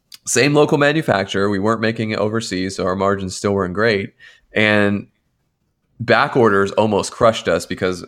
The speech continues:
I had to, like, pull in help with customer service, friends and family. I was literally, I even had, like, I think, uh, one of our cleaning ladies that just could come over and help fulfill orders. It was a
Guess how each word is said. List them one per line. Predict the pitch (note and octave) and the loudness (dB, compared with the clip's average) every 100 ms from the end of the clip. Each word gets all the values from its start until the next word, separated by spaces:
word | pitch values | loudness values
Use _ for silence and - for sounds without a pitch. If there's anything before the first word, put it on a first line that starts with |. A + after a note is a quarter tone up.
| - | -4
I | F#2 | -2
had | G2 G2+ | 0 0
to, | G2 | 0
like, | F2+ A#2+ - | -2 -2 -6
pull | - A2+ | -4 0
in | G#2+ G#2+ - - - | 0 -4 -10 -18 -12
help | - G#2 F#2+ | -2 0 0
with | F#2 | -4
customer | - G2 - F2 | -2 -2 -2 -6
service, | - A#2 A2 A2 - | -2 0 2 0 -2
friends | F2+ F#2 | -6 -4
and | F2+ E2+ | -6 -6
family. | - G#2+ G#2+ G#2 G2+ G2 G2 - - - | -2 0 0 0 -2 -4 -8 -20 -20 -2
I | D#2+ | 2
was | F#2 F#2+ | 4 2
literally, | G2 A2+ G2 | 2 4 4
I | G2 | 4
even | A#2 A2+ | 4 2
had, | G#2+ G#2 G2 | 2 0 2
like, | G2 | 2
I | G2 | 0
think, | G2 G2+ G2 | -2 -2 0
uh, | F#2+ F2 | 0 0
one | G2 G2+ | 2 0
of | F2 | 0
our | E2+ F2 | 0 -2
cleaning | - A2 A2 F#2+ | -6 -4 -2 0
ladies | F2+ E2+ E2 | 0 0 0
that | F2 F2 | 0 -2
just | F2+ - _ - | -6 -14 _ -14
could | - G2 | -6 -4
come | - G2+ | 0 4
over | G2+ F#2+ | 4 4
and | F#2 | 2
help | G2 F#2+ | 2 0
fulfill | - - F#2+ | -2 0 2
orders. | F2 F#2 D#2+ D#2+ | 4 2 2 -2
It | F#2 | 0
was | G2 F2 - | 0 -2 -8
a | - | -4